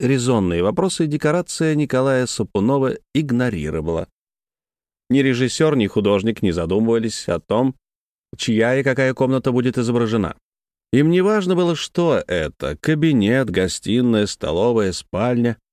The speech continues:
Вообще-то на сцене была как будто комната, но только вообще и только как будто.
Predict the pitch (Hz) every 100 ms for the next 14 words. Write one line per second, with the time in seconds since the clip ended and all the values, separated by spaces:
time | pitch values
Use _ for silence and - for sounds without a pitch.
0 | _ _ - 131 - 190 185 170 147 151
1 | 143 - - 202 180 156 120 156 180 175
2 | 95 - 92 92 98 - 113 110 - 240
3 | 202 123 98 82 95 76 78 151 185 -
4 | - 180 170 165 156 - 147 156 156 -
5 | - 107 71 62 101 98 - _ - 117
6 | 120 123 117 - _ _ 143 113 92 76
7 | 62